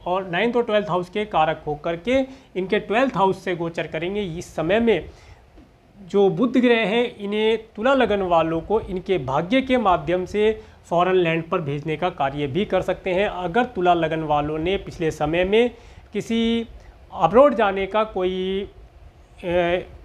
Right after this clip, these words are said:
अब्रॉड जाने के लिए कोई प्लानिंग की है या कोई इन्होंने वीज़ा वगैरह के लिए अप्लाई किया है, तो इस समय में इन्हें इनके वीज़ा का लाभ प्राप्त हो सकता है। इस समय में तुला लगन वालों को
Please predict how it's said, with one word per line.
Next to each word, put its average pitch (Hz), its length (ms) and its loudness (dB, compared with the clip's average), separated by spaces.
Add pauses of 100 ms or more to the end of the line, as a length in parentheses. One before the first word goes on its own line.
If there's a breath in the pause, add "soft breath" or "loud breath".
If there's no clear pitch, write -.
(340)
अब्रॉड 208 300 4
जाने 208 260 4
के 202 160 -2
लिए 208 240 2
कोई 185 340 2
प्लानिंग 180 460 2
की 214 200 -4
है 226 180 4
या 190 260 2
कोई 190 340 -4
इन्होंने 190 680 0 (320 loud breath)
वीज़ा 196 240 4
वगैरह 208 300 4
के 202 120 -4
लिए 202 160 0
अप्लाई 175 280 0
किया 175 200 -4
है, 196 120 0
तो 180 100 -6
इस - 160 -10
समय 175 200 -2
में 185 220 -2
इन्हें 170 260 -2
इनके 160 220 -2
वीज़ा 147 360 -2
का 170 200 -4
लाभ 139 280 0
प्राप्त 185 400 0
हो 196 100 -4
सकता 202 300 -4
है। 226 260 2 (240 loud breath)
इस 165 180 -6
समय 220 240 2
में 254 240 0
तुला 190 200 2
लगन 175 260 2
वालों 175 380 2
को 214 380 0